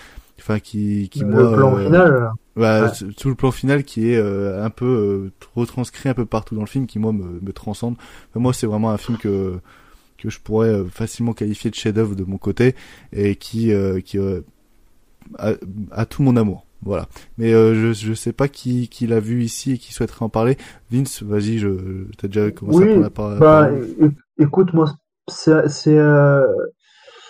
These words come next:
Speaker 2: c'est un film aussi qui m'avait fait un sacré choc, euh, quand je l'ai vu. Euh, je, en plus, j'avais presque rien lu dessus, donc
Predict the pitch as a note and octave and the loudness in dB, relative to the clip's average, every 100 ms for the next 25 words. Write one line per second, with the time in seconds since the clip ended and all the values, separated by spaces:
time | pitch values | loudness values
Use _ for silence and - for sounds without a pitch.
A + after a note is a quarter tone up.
0 | - - - - _ - D#3 D3 F#3 F3+ | -20 -20 -20 -20 _ 0 2 4 6 6
1 | E3+ F#3+ F#3 D#3 D3 C#3+ - C#3+ C#3+ F3 | 6 2 2 6 6 6 4 2 4 2
2 | - F3 D#3+ C#3+ - C#3 C3 B2+ B2+ B2 | 2 0 4 2 2 4 6 6 6 6
3 | B2+ B2 C3+ C3+ C#3 B2+ C#3+ E3 D#3+ C#3 | 6 2 -2 0 0 2 0 0 2 2
4 | C3 B2+ B2 C3 B2+ B2+ - - F3 D#3 | 0 -2 -4 -4 -6 -10 -14 -6 -4 0
5 | B2+ - E3+ - C#3+ D3 D3+ D3+ C#3+ D3 | -2 -2 -6 0 2 4 6 4 4 2
6 | C#3+ - D#3+ C#3 | 0 -2 -2 -2